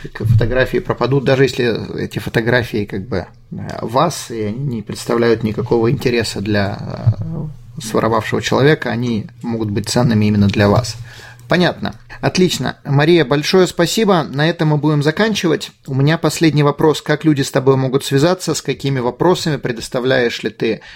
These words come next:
эти страховки? Какие страховки ты не предоставляешь? И как можно больше информации именно по поводу связи с тобой?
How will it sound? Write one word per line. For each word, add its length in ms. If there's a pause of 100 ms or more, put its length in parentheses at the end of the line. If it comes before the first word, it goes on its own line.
(180)
эти 220
страховки? 800
Какие 340
страховки 500
ты 160
не 220
предоставляешь? 1080
И 520 (100)
как 200
можно 260
больше 280
информации 560
именно 480
по 100
поводу 340
связи 340
с 80
тобой? 360